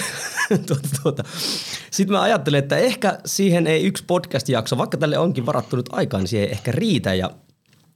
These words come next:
ja, ja päädyttiin ehkä semmoiseen, että puhuttaisiin tämmöisestä oman elämän hallinnassa ja, ja ei niinkään ehkä semmoista ammatillista näkökulmasta,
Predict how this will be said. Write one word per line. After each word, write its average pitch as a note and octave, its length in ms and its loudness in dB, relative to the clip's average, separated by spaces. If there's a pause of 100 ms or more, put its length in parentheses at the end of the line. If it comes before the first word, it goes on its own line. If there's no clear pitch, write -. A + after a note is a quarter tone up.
(120)
ja, A#2+ 100 2
ja A#2 120 2
päädyttiin D3 440 0
ehkä A#2+ 140 -2
semmoiseen, A2 380 0
että - 80 -6
puhuttaisiin C#3 540 -2
tämmöisestä G#2+ 500 0 (1400)
oman C3+ 460 2
elämän G2+ 420 0
hallinnassa F#2+ 840 0
ja, F#2 160 -2 (260)
ja G#2 180 -4 (480)
ei F3+ 120 0
niinkään A#3+ 360 -2
ehkä G3 200 0
semmoista F3 360 0
ammatillista G#2+ 800 0
näkökulmasta, F#2 840 -4